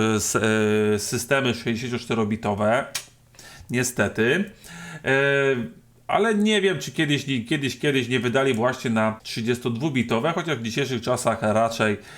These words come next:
występują tylko, e, takie. E, mamy na Windowsa, Linuxa oraz na Maca.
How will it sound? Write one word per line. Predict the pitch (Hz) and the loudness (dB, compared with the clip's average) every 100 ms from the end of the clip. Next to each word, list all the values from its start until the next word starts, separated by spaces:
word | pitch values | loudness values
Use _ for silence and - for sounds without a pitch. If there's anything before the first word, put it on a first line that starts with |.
| - - | -20 -14
występują | - 92 - 107 113 110 | -6 -4 0 0 2 0
tylko, | 101 135 127 120 110 107 - | 2 0 0 -4 -8 -10 -8
e, | 107 107 | -2 -2
takie. | 104 120 113 - | 0 0 -2 -6
E, | - - - - - 120 123 110 - | -18 -20 -20 -16 -4 0 2 0 -6
mamy | - 123 185 214 175 | -10 -2 0 2 4
na | 131 110 | 4 2
Windowsa, | 123 160 202 190 170 147 | 2 2 2 2 2 2
Linuxa | 139 131 165 - 131 | 0 -2 -2 -2 0
oraz | 123 117 117 | 2 2 0
na | 110 | 0
Maca. | 110 104 104 104 107 143 | 2 0 0 0 2 0